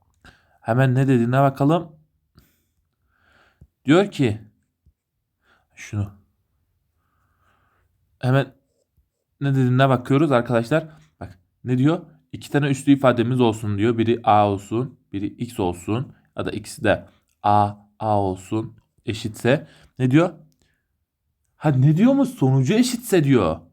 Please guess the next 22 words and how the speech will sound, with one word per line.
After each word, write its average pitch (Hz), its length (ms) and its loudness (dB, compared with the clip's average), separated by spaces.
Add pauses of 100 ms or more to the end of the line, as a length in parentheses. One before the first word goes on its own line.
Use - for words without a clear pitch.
(640)
Diyor 175 240 2
ki - 300 -6
m 185 460 4
n 180 260 2
ise, 123 540 0 (480)
e, 113 120 -4
şu 147 580 0
a'dı, 131 460 6
bu - 180 -8
a'ydı. 135 300 4
O 123 160 -4
zaman 139 360 0
ne 139 60 2
olur 170 220 2
arkadaşlar? 147 880 2 (260)
M 143 360 -2
eşittir 120 520 -6 (100)
n 139 180 4
olur. 117 220 2 (300)
Buradaki 110 380 0
ifadeyi 123 600 0 (140)
sağlıyor. 104 580 4